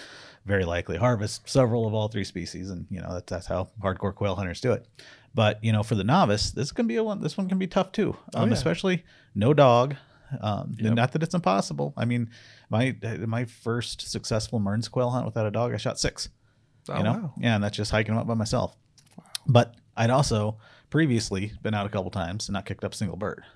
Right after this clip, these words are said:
Speaker 1: so
Speaker 2: Right.
Speaker 1: I put in a lot of miles. But, um, but yeah, just it's helpful to know folks.
Speaker 2: Mm-hmm.
Speaker 1: I mean, you can look at, you can look at range maps. That
Speaker 2: Yeah.
Speaker 1: helps. But if you don't know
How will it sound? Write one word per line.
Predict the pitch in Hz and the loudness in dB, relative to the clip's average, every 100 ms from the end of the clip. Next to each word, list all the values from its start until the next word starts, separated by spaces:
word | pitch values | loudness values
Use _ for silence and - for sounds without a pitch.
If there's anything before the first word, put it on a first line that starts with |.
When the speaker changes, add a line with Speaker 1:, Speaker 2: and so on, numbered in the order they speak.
| _ | _
Speaker 1:
so | - | -6
Speaker 2:
Right. | 95 | -4
Speaker 1:
I | 98 | -2
put | 113 | -2
in | 90 | -2
a | |
lot | 90 | -4
of | 85 | -4
miles. | 92 - - - _ - - - - _ | -6 -6 -12 -16 _ -20 -20 -20 -20 _
But, | 113 101 | 2 2
um, | 104 98 87 - - _ _ - | 0 -2 -2 -8 -18 _ _ -4
but | 127 | 0
yeah, | 151 175 117 | 4 4 4
just | 110 147 - - - - - - - - _ _ _ _ _ _ - | 4 2 0 -6 -10 -8 -8 -10 -18 -20 _ _ _ _ _ _ -4
it's | 123 - | 0 2
helpful | 151 151 - 151 143 139 - - _ _ - | 4 2 0 0 0 -2 -10 -20 _ _ -6
to | 123 | -2
know | 101 95 | 0 0
folks. | 107 127 139 - - - | 0 -2 -2 -4 -14 -6
Speaker 2:
Mm-hmm. | 127 117 | -2 0
Speaker 1:
I | |
mean, | 110 107 117 | 0 0 0
you | |
can | 147 160 | 2 2
look | 165 - | 2 -2
at, | - | -6
you | 131 | -4
can | 135 | 0
look | 127 143 | 0 0
at | 147 - _ - | -2 -4 _ -4
range | 110 98 104 | -2 0 -2
maps. | 95 131 - - _ _ _ - | -4 -6 -10 -18 _ _ _ -6
That | |
Speaker 2:
Yeah. | 107 | -2
Speaker 1:
helps. | 104 104 - - - - - - _ _ _ _ _ - | -2 -2 -8 -16 -20 -20 -20 -20 _ _ _ _ _ 0
But | 139 - | 2 2
if | 139 - | -2 0
you | |
don't | 131 160 - | 2 2 2
know | 117 127 135 139 131 123 | 0 2 4 4 2 -2